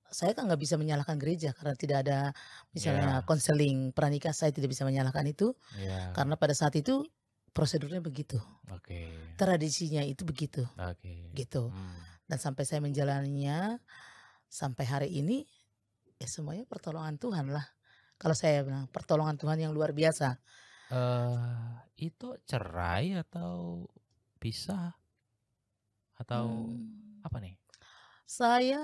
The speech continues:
Speaker 1: hanya berpisah.
Speaker 2: Oh, be-, oh, dia, eh, ninggalin Ito?
Speaker 1: Dia meninggalkan kami begitu saja.
Speaker 2: Dengan kondisi empat anak.
Speaker 1: Empat
Speaker 2: Sudah
Speaker 1: anak.
Speaker 2: empat, ya?
Speaker 1: Udah empat.
Speaker 2: Udah empat, ya.
Speaker 1: Usia anak saya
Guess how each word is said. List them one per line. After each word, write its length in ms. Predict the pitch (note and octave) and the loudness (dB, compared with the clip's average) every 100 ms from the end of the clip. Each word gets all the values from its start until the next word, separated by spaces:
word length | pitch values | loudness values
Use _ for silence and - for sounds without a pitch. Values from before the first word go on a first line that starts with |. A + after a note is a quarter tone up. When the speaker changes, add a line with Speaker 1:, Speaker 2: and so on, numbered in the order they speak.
| C4 | -4
Speaker 1:
hanya 380 | A#3+ A#3 A#3 A3+ | -2 -2 -2 -2
berpisah. 600 | G#3 G#3+ A#3+ A3 - - - - _ _ _ _ _ _ _ - | -4 -4 -8 -8 -8 -10 -12 -20 _ _ _ _ _ _ _ -8
Speaker 2:
Oh, 100 | F3 | -6
be-, 160 | F3 - - | -6 -10 -6
oh, 180 | F#3 G3 | -6 -6
dia, 300 | C#3+ D#3+ F3 F3 E3 | -4 -4 -4 -6 -12
eh, 440 | - - B2+ B2+ A#2+ | -16 -10 -8 -8 -8
ninggalin 320 | C#3 C#3 D#3+ | -6 -2 -2
Ito? 400 | C#3 - F2 D#2 _ _ _ _ | -4 -4 -6 -6 _ _ _ _
Speaker 1:
Dia 480 | D#3+ D3 D#3 D3+ D3 | -8 -4 -2 -2 -4
meninggalkan 640 | D3 C#3+ C#3+ D3 C#3 C#3+ | -4 -4 -2 -4 -4 -6
kami 460 | C3 D3 D3 A3 B3+ | -4 -4 -2 -2 -2
begitu 320 | E3 D#3 D3+ | -4 -6 -10
saja. 480 | C3+ D3+ C#3 F3+ C4 B3+ _ _ _ _ - | -8 -8 -6 -6 -6 -12 _ _ _ _ -8
Speaker 2:
Dengan 260 | G#2+ A2+ | -6 -6
kondisi 340 | A2 A2 A2 A2+ | -6 -6 -6 -4
empat 200 | A2 A2 | -6 -4
anak. 240 | G#2 G#2 _ _ _ | -6 -6 _ _ _
Speaker 1:
Empat 140 | - C#3 | -8 -4
Speaker 2:
Sudah 180 | A#2 G#2 | 0 2
Speaker 1:
anak. 160 | A3 | 2
Speaker 2:
empat, 120 | - - - | -2 -6 -10
ya? 160 | G2+ C#3+ _ - | -8 -8 _ -6
Speaker 1:
Udah 200 | C#3+ D3+ | -2 0
empat. 400 | F#3+ - C#3 B2+ _ | -2 0 0 -2 _
Speaker 2:
Udah 140 | - G3+ | -6 -2
empat, 140 | G#3 F2+ | -2 -2
ya. 80 | F#2 | -2
Speaker 1:
Usia 160 | A#2+ A#2 | 0 0
anak 220 | A2+ - | -2 -4
saya 380 | - A#2 A#2+ | -4 -2 -2